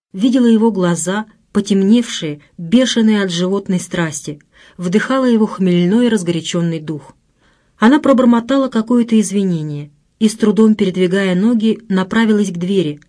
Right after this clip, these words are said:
чтобы догнать Зюса и вернуться к гостям. Но дверь была заперта. Карл Александр засмеялся сиплым смехом,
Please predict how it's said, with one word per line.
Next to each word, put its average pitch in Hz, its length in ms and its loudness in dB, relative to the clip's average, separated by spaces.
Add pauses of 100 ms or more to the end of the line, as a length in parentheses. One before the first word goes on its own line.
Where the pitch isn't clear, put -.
(120)
чтобы 196 280 -2
догнать 175 400 0
Зюса 233 380 -4
и 226 220 -8
вернуться 175 420 -4
к 170 40 -8
гостям. 165 520 -6 (960)
Но 220 140 4
дверь 233 280 2
была 180 280 -2
заперта. 151 580 -12 (680)
Карл 269 380 0
Александр 220 920 0
засмеялся 208 720 -2
сиплым 202 420 -2
смехом, 156 640 -8